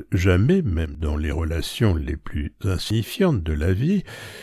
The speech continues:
un éclaircissement n'est sollicité par un correspondant, qui sait qu'une phrase obscure,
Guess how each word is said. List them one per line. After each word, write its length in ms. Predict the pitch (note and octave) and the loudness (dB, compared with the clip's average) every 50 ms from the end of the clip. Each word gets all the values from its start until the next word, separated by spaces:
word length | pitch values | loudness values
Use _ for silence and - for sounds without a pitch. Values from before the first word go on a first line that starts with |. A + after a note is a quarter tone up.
| - - - _ _ _ | -20 -20 -20 _ _ _
un 160 | - A2 F2+ E2+ | 4 4 4 4
éclaircissement 760 | E2 D#2+ - - D#2 - - - F2 D2+ - - E3 F#3 F#3+ | 2 2 0 0 0 0 0 0 -2 -2 -2 0 2 2 4
n'est 180 | D3 G2+ D#2 | 4 2 0
sollicité 680 | - - - D2 D2+ D#2+ E2 - - D#2+ - - - B2 | 0 -2 -4 -2 -2 -4 -4 -2 -4 -4 0 2 2 2
par 260 | A#2 - - - - | 2 0 -2 -2 -2
un 120 | D#2 D#2+ D2 | -2 -4 -4
correspondant, 840 | - - F2 D2+ D#2+ D#2 - - - A2 A#2 B2+ B2+ F#3 G#3 G3 - - - - - - - - _ - - | -2 -2 -2 0 0 -2 -4 -2 0 0 2 2 2 2 0 0 -4 -8 -18 -20 -20 -20 -20 -20 _ -16 0
qui 120 | - C#3 - | 0 0 0
sait 320 | - - - F#3 F#3+ G#3 | 0 2 4 4 4 4
qu'une 280 | - _ - C#3+ B2+ A#2 | 2 _ -2 -2 -2 -4
phrase 360 | - - - A2+ - E2+ - | -8 -4 0 0 0 2 0
obscure, 640 | A#2 A2 - - - - - G3+ A3 A3+ F#3+ D#3+ | -2 -2 -4 -8 -6 0 2 4 4 4 2 0